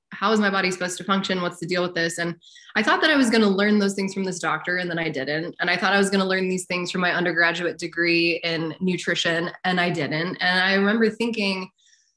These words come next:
through that whole time, like, "Where the hell do people even learn this information? Like, how can I even just learn how my digestive system is supposed to function?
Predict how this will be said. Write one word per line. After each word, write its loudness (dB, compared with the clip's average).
through 6
that 4
whole 4
time, 2
like, 2
"Where 0
the 2
hell 0
do 4
people 2
even 6
learn 2
this 2
information? -4
Like, -4
how 0
can 2
I 2
even 0
just -4
learn -2
how -2
my 2
digestive -4
system -6
is -6
supposed -4
to -4
function? 0